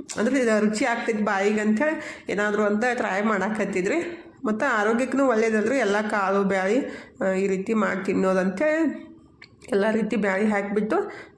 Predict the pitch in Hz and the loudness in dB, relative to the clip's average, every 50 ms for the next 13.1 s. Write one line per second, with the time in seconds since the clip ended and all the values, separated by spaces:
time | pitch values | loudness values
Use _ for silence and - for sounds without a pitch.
0 | - 202 202 202 202 196 196 - - 240 233 233 214 196 - 226 214 202 185 190 | -2 0 0 0 0 0 0 -2 -2 -2 -2 0 -2 0 0 2 2 2 2 2
1 | 226 311 415 - - - - - - - 202 196 185 185 185 - 196 196 190 208 | 0 0 -2 -4 -6 -10 -16 -12 -6 -4 -2 -2 -2 -2 -2 -2 -2 -2 0 0
2 | 190 185 185 190 202 202 208 202 196 196 196 311 403 415 - - - - - - | 0 0 0 0 0 0 2 0 0 0 0 -2 -2 -2 -6 -10 -16 -14 -6 -4
3 | - 220 214 285 294 285 254 254 - - 214 226 247 247 - 240 220 220 240 220 | -4 -2 0 0 2 2 2 2 0 -2 0 0 0 0 0 -2 -2 0 -2 0
4 | 226 220 214 208 196 208 202 - 226 214 214 214 320 330 339 320 320 285 277 208 | 0 0 0 0 0 -2 -2 0 0 0 2 2 0 0 2 2 0 0 0 0
5 | 214 214 208 - - 247 226 220 - 233 220 226 294 339 285 294 285 285 - 226 | 0 0 0 0 -2 -2 -2 -2 0 0 0 2 2 2 2 2 0 0 0 -2
6 | 220 - 208 202 196 214 220 - 233 208 214 208 202 190 190 190 233 226 202 190 | -2 -2 -2 0 0 0 0 0 -2 -2 0 0 -2 -2 0 0 0 0 0 0
7 | 185 180 180 208 214 208 202 196 196 208 220 208 196 - 196 196 214 240 320 403 | -2 0 0 0 2 2 2 0 0 0 0 0 0 0 0 0 0 0 0 -2
8 | - - - - - - - - 240 220 220 233 220 190 214 226 233 233 220 202 | -4 -8 -10 -14 -16 -16 -6 -4 -4 -2 0 0 0 2 2 2 2 2 0 0
9 | 214 220 220 220 196 - - - - 214 220 214 214 - 233 202 202 196 196 190 | 0 0 2 0 0 -2 -2 -2 0 0 0 0 0 0 0 0 0 0 0 2
10 | 185 185 196 208 208 202 190 190 202 196 208 196 196 196 202 202 208 202 311 302 | 2 2 2 2 2 2 0 0 -2 -2 -2 -4 -4 -2 -2 -2 -2 0 -2 -2
11 | - - 196 190 202 202 202 214 202 202 196 208 220 214 214 208 208 214 208 190 | -2 -2 -2 -2 -2 -2 -2 -2 -2 -2 0 0 0 0 0 0 -2 -2 -2 -4
12 | 185 - 220 220 214 202 190 185 185 - 214 208 196 196 185 185 185 - 185 190 | -4 -2 0 2 2 2 0 -2 -2 -2 0 0 2 0 0 -2 -2 -2 -2 -2
13 | 185 185 | -2 0